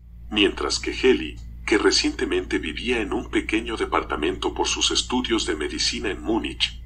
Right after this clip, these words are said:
se mudaría al departamento de Hitler que se encontraba a pocas calles de ahí.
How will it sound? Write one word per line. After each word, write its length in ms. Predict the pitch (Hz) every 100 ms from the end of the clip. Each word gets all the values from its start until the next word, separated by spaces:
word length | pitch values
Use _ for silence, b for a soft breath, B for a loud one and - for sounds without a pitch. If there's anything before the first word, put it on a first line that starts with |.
| -
se 180 | -
mudaría 560 | 104 101 95 90 151 147
al 80 | 139
departamento 800 | 113 92 76 73 78 98 - -
de 120 | -
Hitler 520 | - 90 - 98 -
que 120 | -
se 160 | 87 90
encontraba 640 | 76 73 - - 101 104
a 120 | 85
pocas 400 | - 90 90 -
calles 420 | - 110 107 104 -
de 120 | 87
ahí. 340 | 80 98 -